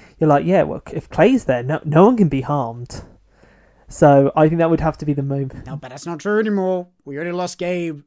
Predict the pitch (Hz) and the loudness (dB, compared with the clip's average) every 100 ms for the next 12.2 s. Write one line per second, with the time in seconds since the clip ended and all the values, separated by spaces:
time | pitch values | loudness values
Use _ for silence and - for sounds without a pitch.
0 | - 139 262 220 254 208 220 226 240 202 | -20 -12 -6 -6 -6 -4 -4 -2 -4 -6
1 | 202 208 196 185 208 190 190 208 202 180 | -4 -4 -6 -6 -6 -6 -6 -4 -4 -4
2 | 175 170 143 131 _ _ _ 170 208 185 | -10 -10 -10 -12 _ _ _ -6 -4 -4
3 | 135 117 139 202 240 180 226 190 117 _ | -6 -12 -10 -6 -6 -4 -2 -2 -4 _
4 | - 180 214 226 220 170 131 147 - 214 | -12 -6 -2 -2 -2 -4 -8 -10 -10 -8
5 | 160 151 - 226 233 233 233 226 202 185 | -8 -6 -4 -2 -2 -6 -8 -4 -4 2
6 | 202 214 190 156 180 202 247 214 202 196 | 4 4 2 0 0 2 0 -2 -2 0
7 | 202 - - 190 - - 127 123 - - | -2 -2 0 0 -2 -4 -2 -2 -6 -18
8 | - - _ _ - 160 160 - 160 151 | -20 -20 _ _ 4 6 6 4 2 4
9 | 143 139 151 - - _ _ _ _ _ | 2 2 -2 -10 -18 _ _ _ _ _
10 | - 185 170 185 165 165 156 165 - - | 4 4 6 4 4 2 2 -2 -4 2
11 | 156 151 156 143 147 147 143 - - 135 | 4 4 0 -4 -2 0 -2 -4 -4 -4
12 | - | -4